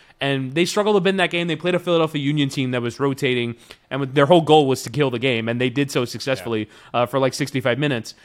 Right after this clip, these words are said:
Speaker 1: So I haven't really seen them at their very best in person, um, and it's tough just to sort of catch up, particularly in Eastern time zone games,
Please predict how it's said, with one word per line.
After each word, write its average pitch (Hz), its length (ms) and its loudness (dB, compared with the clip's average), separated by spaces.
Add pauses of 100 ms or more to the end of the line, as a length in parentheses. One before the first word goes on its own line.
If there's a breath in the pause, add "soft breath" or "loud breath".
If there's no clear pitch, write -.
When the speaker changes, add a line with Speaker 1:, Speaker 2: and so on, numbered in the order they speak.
(120)
Speaker 1:
So 151 380 2
I 151 40 0
haven't 220 220 0
really 202 200 -2
seen 185 260 -6
them 190 260 -2
at 160 140 -6
their 160 100 -2
very 147 340 0
best 156 320 0
in 139 140 -4
person, 160 560 -2 (260 loud breath)
um, 127 360 0
and 147 160 -2
it's 147 240 -4
tough 156 280 0
just 147 200 -6
to 139 100 -6
sort 143 160 -2
of 135 60 -4
catch 151 200 -2
up, 151 100 -4
particularly 151 400 -4
in 131 40 -4
Eastern 143 460 -4
time 143 240 0
zone 139 200 0
games, 139 420 -2